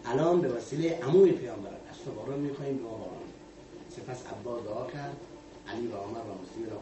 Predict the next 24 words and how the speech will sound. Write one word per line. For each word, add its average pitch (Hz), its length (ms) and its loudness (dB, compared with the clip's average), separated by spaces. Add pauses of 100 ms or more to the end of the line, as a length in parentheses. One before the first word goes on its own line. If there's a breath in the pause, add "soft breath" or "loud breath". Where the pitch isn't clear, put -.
(100)
آمین 135 280 -2
گفتند 139 360 -8 (360)
و - 40 -10
خیلی 170 320 -2
سریع 156 480 -2
باران 147 300 0
آمد، 170 220 -2
قحطی - 260 -10
رفت. - 380 -10 (1600)
و - 20 -6
این 135 160 2
به 127 140 6
اجماع 160 180 2
مسلمین 143 360 0
است - 140 -8
در 107 80 -4
اونجا 113 200 -4
خدا 117 340 -8
عمر 143 260 -4
دعا 117 200 -4
نکرد، 98 380 -8 (160)
آل 131 140 4
محمد 107 640 0
را، - 80 -10